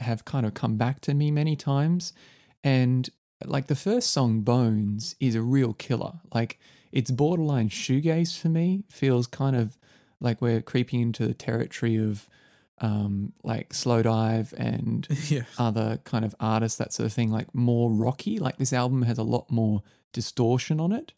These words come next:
Speaker 2: Mm.
Speaker 1: And I really like that. You can hear that on, like, Darkness Forever. She's kind of moving into this underground rock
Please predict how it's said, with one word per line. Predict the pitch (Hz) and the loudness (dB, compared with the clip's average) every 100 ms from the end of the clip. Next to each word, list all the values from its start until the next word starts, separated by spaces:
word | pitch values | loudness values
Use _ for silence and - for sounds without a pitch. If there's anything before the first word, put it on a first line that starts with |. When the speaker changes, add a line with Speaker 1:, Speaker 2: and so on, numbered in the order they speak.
| _ | _
Speaker 2:
Mm. | 143 131 117 - | 2 2 0 0
Speaker 1:
And | 120 113 110 113 110 - _ - | 2 4 2 0 -4 -12 _ 0
I | |
really | 139 185 180 | 4 4 4
like | 120 120 143 | 2 2 0
that. | - - - | -4 -6 -2
You | 127 | -2
can | 143 | 0
hear | 131 143 | 2 2
that | 143 127 | 0 0
on, | - 110 110 | -2 -2 0
like, | 107 - - | -4 -6 -8
Darkness | 117 113 - - 107 | -4 -2 -2 -4 -4
Forever. | - 107 - 104 202 247 _ _ _ _ | -4 -6 -4 -2 -4 -4 _ _ _ _
She's | - 131 120 | -6 -4 -2
kind | 139 135 | 0 2
of | 131 110 101 - - | 2 2 -2 -8 -2
moving | 117 123 123 117 117 | 2 4 4 4 2
into | 113 110 107 | 2 0 0
this | 110 104 - - | 0 -2 -6 -6
underground | 113 107 110 107 110 107 107 104 104 | 0 2 2 2 0 2 2 2 2
rock | 113 90 - | 0 -2 -8